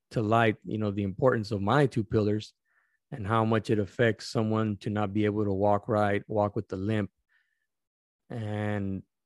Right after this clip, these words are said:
coming from a, you know, a, a,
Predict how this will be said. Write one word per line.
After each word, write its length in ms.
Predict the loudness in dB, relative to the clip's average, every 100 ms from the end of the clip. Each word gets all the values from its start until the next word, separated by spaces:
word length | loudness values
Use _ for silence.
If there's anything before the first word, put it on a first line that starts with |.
| _ _ _ _ _ _
coming 300 | 2 2 2
from 280 | 0 0 2
a, 400 | 0 0 -2 -6 _ _ _ _ _ _ -14
you 140 | -8
know, 260 | -4 -2 0
a, 380 | -2 -4 -6 -4
a, 400 | -4 -4 -4